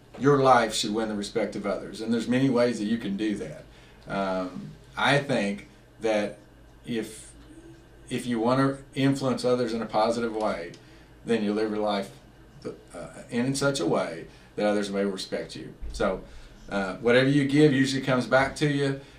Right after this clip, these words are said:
Respect is something that, again, if you, if you want it, you've gotta, you've gotta give it first, and it's something you have to, have to be earned. Uh, it's not automatic.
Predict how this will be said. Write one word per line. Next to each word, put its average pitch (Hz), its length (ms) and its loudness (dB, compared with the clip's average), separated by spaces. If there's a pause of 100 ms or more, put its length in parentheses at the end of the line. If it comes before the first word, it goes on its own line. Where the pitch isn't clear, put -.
Respect 127 480 0
is 117 120 -4
something 120 440 0
that, 110 320 0
again, 117 320 -2
if 110 160 -10
you, 110 180 -10 (140)
if 104 160 -12
you 110 120 -6
want 117 280 2
it, 139 160 0
you've 104 160 -8
gotta, 101 400 -4 (140)
you've 101 160 -8
gotta 110 200 -2
give 113 200 -2
it 101 100 -8
first, 107 400 -4
and 104 80 -4
it's 101 80 -8
something 101 280 -6
you 98 80 -8
have 98 200 -10
to, - 160 -10 (100)
have 101 180 -6
to - 60 -16
be 92 180 -6
earned. 90 360 -10 (440)
Uh, - 360 -8
it's - 160 -18
not 101 180 -6
automatic. 110 680 -2